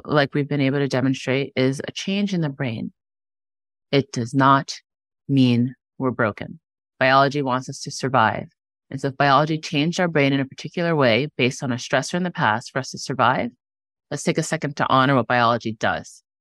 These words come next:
which makes sure that we survive. Now, with that being said, we know that stressors do change epigenetic markers.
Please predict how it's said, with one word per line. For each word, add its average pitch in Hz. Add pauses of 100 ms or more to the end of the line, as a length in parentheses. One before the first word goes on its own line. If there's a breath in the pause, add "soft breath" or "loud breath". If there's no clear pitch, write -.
which -
makes 123
sure 123
that 107
we 104
survive. - (240)
Now, 143
with 143
that 240
being 131
said, - (200)
we 147
know 147
that 139
stressors 131
do 127
change 120
epigenetic 107
markers. 170